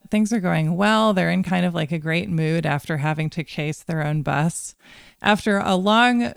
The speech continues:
conversation, a beautiful kind of, like, black box play-like conversation, they stop at a gas station, and Steve Carell, I'm just gonna call him Steve Carell,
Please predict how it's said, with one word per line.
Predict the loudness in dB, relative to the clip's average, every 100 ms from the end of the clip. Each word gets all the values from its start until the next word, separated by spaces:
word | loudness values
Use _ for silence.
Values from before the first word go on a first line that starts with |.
| -14 -6
conversation, | 0 2 2 -2 -2 -4 -2 -4 -2
a | -4 -4
beautiful | -2 -2 -2 -4
kind | -2 -2
of, | -2
like, | -4 -4
black | -2 -2 -2
box | -2 -2 -4
play-like | -10 -2 0 0 -2 -4 -6 -6
conversation, | -4 -2 -2 -4 -4 -6 -4 -4 -4 -6 _ _ _ 0
they | 2 2
stop | 0 0 2
at | 0
a |
gas | 2 0 0
station, | -2 -2 0 0 2 2
and | 0 0 0 0 -2
Steve | -4 -2 0 0
Carell, | 0 2 4 2 0 -2
I'm | -2
just | -2 -4
gonna | -6
call | -4 -4
him | -4
Steve | -6 -6 -8
Carell, | -6 -4 -4 -6